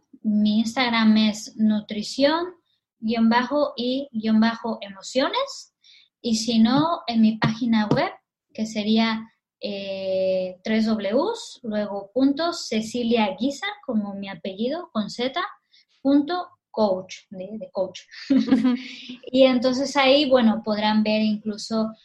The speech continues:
Speaker 1: pues, artículos o recetas también que voy compartiendo.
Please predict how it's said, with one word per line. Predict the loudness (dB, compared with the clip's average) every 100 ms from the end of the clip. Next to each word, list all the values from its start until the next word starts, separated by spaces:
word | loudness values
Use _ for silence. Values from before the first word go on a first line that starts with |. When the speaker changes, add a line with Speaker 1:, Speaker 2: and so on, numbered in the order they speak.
| _ -12
Speaker 1:
pues, | -10 -8
artículos | -6 -2 -2 0 2 4 4 2 0 -4
o | -6
recetas | -6 -8 -8 -6 -6 -8
también | -6 -2 0 0 -2 -4
que | -6
voy | -8
compartiendo. | -8 -8 -8 -10 -2 2 4 4 2 0 -2 -4